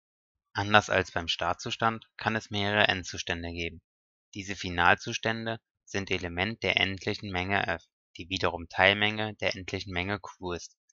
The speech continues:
In dem Beispiel rechts liegt nur ein Endzustand vor, nämlich der grün unterlegte Zustand Q eins. Den Endzustand erkennt man anhand der zwei Kreise.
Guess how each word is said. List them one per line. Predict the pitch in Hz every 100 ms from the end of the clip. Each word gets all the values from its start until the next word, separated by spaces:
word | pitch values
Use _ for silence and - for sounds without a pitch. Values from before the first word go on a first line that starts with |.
| _ _ _ _ _
In | - 95
dem | 87 82
Beispiel | 90 104 - 92
rechts | 95 135 - -
liegt | 113 -
nur | 120 -
ein | 98 95
Endzustand | 98 87 90 92 80 -
vor, | 85 - _ _
nämlich | 98 95 92
der | 92
grün | 85 95 113 110
unterlegte | 95 92 92 - 113
Zustand | - 98 - 104 95
Q | 107 -
eins. | 92 87 82 - - _ _ _ -
Den | 95
Endzustand | 98 113 123 - 123 123 _ _ _
erkennt | - - 104 107
man | 101
anhand | 92 87 98 113 -
der | 98
zwei | - 98 98
Kreise. | - - 87 85